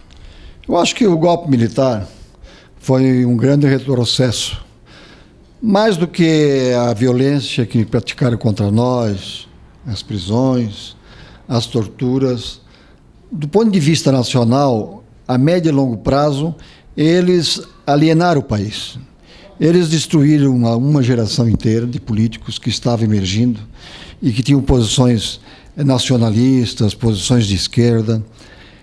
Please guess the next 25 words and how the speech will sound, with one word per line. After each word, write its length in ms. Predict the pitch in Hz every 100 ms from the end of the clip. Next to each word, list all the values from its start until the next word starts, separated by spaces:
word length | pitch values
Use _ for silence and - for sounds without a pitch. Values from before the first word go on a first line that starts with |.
| -
Eles 260 | 165 170
impediram 560 | 185 175 175 131 202 185
o 20 |
surgimento 600 | - 156 139 135 143 135
de 80 | 117
novas 420 | 123 160 151 123
lideranças. 880 | 117 110 107 117 131 - - - - _ - - - -
E 100 | 165
hoje 200 | 196 208
nós 120 | 226
vivemos 400 | 233 202 208 190
aí 280 | 196 180 180
essa 200 | 170 170
orfandade 640 | 170 - 202 156 156 147
política, 640 | 139 170 147 151 - 208 208 - - - -
onde 360 | 143 180 165
o 20 |
debate 600 | 156 151 151 151 - 170
no 220 | 156 147 139
Congresso 460 | 143 143 135 139
Nacional, 580 | 127 135 127 135 156 165
ele 240 | 175 220
não 140 | 247 277
se 140 | 233
dá 360 | 185 196 175